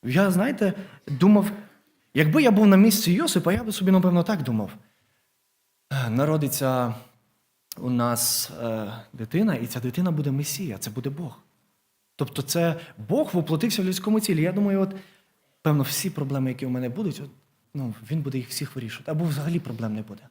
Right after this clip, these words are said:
І тут ще він даже не встиг народитися, проблеми вже почалися.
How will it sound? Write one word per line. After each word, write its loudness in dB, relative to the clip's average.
І -6
тут 2
ще 2
він 6
даже 2
не 2
встиг -4
народитися, -2
проблеми -4
вже -8
почалися. -14